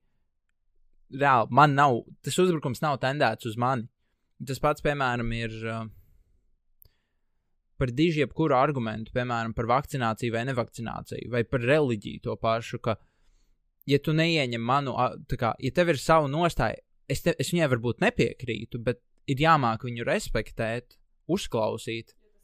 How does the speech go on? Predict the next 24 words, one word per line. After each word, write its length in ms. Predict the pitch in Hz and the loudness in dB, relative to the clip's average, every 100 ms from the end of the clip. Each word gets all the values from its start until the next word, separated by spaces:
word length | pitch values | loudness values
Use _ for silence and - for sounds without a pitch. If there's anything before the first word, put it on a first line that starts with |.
| _ _ _ _ _ _ _ _ _ _ - | _ _ _ _ _ _ _ _ _ _ -8
Jā, 380 | 127 131 123 107 110 _ _ - | -6 -4 -6 -8 -12 _ _ -10
um, 420 | 120 117 117 113 113 _ _ _ _ _ _ - | -8 -6 -8 -12 -14 _ _ _ _ _ _ 0
jo, 180 | 139 | 2
piemēram, 640 | 127 147 143 131 123 120 120 110 _ _ _ _ _ _ _ _ - | 2 2 2 0 0 -4 -8 -14 _ _ _ _ _ _ _ _ -2
man 180 | 131 | 0
bieži 280 | 143 143 127 | 4 2 2
vien 140 | 139 143 | -2 0
ir 60 | 117 | 4
bail 240 | 214 170 131 | 6 6 4
izteikt 340 | - 110 107 | 0 -4 0
savu 220 | 127 113 | 0 2
viedokli, 480 | 123 123 113 110 - - | 0 0 0 -2 -8 -6
kad 160 | 113 | -2
esmu 640 | 120 - 117 110 110 - - | -2 -4 -8 -8 -10 -14 -4
ar 140 | 135 113 | 0 4
grupu, 320 | 135 151 - | 6 4 0
kas 220 | 127 110 123 | -2 -4 -6
es 160 | 110 107 | -10 -4
zinu, 300 | 131 131 113 | -4 -4 -4
ka 140 | 123 | -2
ir 80 | 113 _ _ - - | -4 _ _ -20 -6
ar 160 | 127 | -2
citu 280 | - 160 127 | 2 2 2
viedokli. 600 | 117 62 - 50 - - | -2 -2 -6 -10 -12 -14